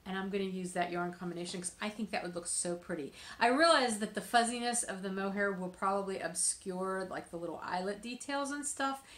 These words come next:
but I still think it'll be super pretty, and it's got just a little bit of slouch to it. Um, so I think that's my plan.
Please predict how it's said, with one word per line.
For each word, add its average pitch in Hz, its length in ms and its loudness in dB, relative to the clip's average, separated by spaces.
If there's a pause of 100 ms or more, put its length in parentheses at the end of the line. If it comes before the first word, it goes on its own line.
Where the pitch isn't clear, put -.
(180)
but 226 120 4
I 220 200 0
still - 400 -2
think 254 320 -2
it'll 196 180 -2
be 175 120 -2
super 226 420 -2
pretty, 185 400 -4
and 170 100 -4
it's 175 100 -4
got 190 240 2
just 214 160 -4
a 180 60 -2
little 226 300 -2
bit 403 140 0
of 403 60 0
slouch 240 560 4
to 233 200 0
it. 226 300 0 (480)
Um, 180 560 0 (140)
so - 140 -6
I - 80 -8
think 311 380 -6
that's 196 280 2
my 185 140 0
plan. 139 600 -8